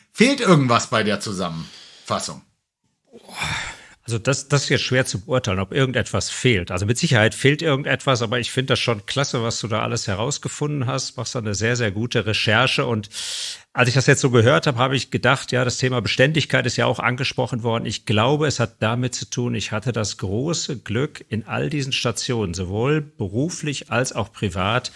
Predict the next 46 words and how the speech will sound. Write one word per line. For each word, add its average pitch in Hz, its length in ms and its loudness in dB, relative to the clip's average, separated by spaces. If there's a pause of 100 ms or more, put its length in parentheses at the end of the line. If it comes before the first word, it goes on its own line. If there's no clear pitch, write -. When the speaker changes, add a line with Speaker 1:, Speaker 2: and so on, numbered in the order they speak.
(200)
Speaker 2:
einfach 117 340 -2
tolle 123 240 2
Menschen 107 380 0
an 80 80 -4
meiner 82 200 -4
Seite 82 300 -6
zu 87 220 -6
haben. 80 260 -8
Und 90 180 -14
das 113 300 -2
hat 120 160 -2
mich - 220 -4
immer 113 240 0
wieder 113 180 0
dazu 107 340 -4
bewegt, 101 540 -2 (480)
äh, 113 160 0 (200)
dabei 120 360 4
auch 107 160 -4
zu - 220 -6
bleiben. 82 400 -8
Also 107 260 -6
am 113 140 -4
Ende 156 280 0
sind 139 200 0
es 127 120 -2
die 107 120 -2
Menschen, 98 480 -2
die, - 180 -16
die, 120 180 -10
die 110 120 -10
Begegnungen, 127 640 2
die 110 100 -4
das - 280 -4
Leben 110 320 0
ausmachen 120 680 -2
und 107 300 -6
auch 110 180 -2
für 107 200 -4
mich - 400 -6
eben 110 320 0 (320)
da, 120 160 0
wo 123 100 0
die 113 380 -2
Menschen 120 420 0
sind, 160 520 -2